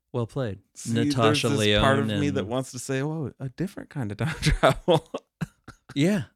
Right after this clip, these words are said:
Speaker 1: Wi-, the producer's, uh, Amy Poehler.
Speaker 2: That's part of my,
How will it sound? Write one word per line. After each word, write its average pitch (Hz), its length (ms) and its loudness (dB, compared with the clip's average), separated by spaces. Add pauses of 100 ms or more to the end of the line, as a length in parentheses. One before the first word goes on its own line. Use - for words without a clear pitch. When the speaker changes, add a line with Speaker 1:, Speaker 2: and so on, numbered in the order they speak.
(220)
Speaker 1:
Wi-, 151 240 0
the 135 240 2
producer's, 139 640 -4
uh, 98 300 -4
Amy 117 220 -6
Poehler. 113 380 -8 (120)
Speaker 2:
That's 151 260 0
part 214 240 -2
of 196 120 -4
my, 160 480 -2